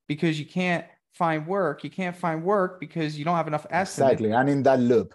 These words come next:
Speaker 2: And in
Speaker 1: You
Speaker 2: that
Speaker 1: don't have enough estimates 'cause you didn't spend enough on marketing and you didn't do enough referral nurturing. Okay. You're not doing enough follow-up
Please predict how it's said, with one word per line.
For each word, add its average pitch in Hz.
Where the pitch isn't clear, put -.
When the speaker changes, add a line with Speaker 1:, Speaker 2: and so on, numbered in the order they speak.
Speaker 2:
And 117
in 123
Speaker 1:
You -
Speaker 2:
that 117
Speaker 1:
don't 117
have 180
enough 175
estimates 180
'cause 156
you 165
didn't 165
spend 170
enough 160
on 143
marketing 156
and 156
you 160
didn't 160
do 170
enough 160
referral 160
nurturing. 127
Okay. 143
You're 151
not 151
doing 165
enough 156
follow-up 156